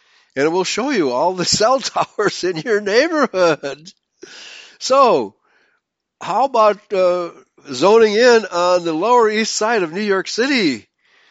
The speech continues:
where all the Hasidic Jews live? Maybe you can picture that. Hey, maybe you can picture that. Folks, we have to come out of Babylon. One step at a time.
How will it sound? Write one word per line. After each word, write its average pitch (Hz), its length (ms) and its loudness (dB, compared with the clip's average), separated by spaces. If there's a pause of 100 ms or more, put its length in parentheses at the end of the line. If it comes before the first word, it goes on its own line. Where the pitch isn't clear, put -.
(240)
where 151 120 -2
all 208 140 4
the 180 80 2
Hasidic 185 480 -4
Jews 240 380 -2
live? 139 600 0 (1200)
Maybe 175 240 -6
you 185 80 -8
can 160 160 -8
picture - 340 -8
that. 127 240 -10 (1080)
Hey, 190 380 -12 (300)
maybe 170 260 -12
you 180 80 -14
can 165 140 -16
picture - 360 -14
that. 123 220 -12 (1500)
Folks, - 640 -2 (2000)
we 135 100 -2
have 160 120 -2
to - 60 -20
come 170 180 -6
out 165 140 -4
of 156 60 -12
Babylon. 143 460 -6 (1500)
One 123 380 -4
step - 280 -6
at 156 120 0
a 160 40 -8
time. 143 400 -6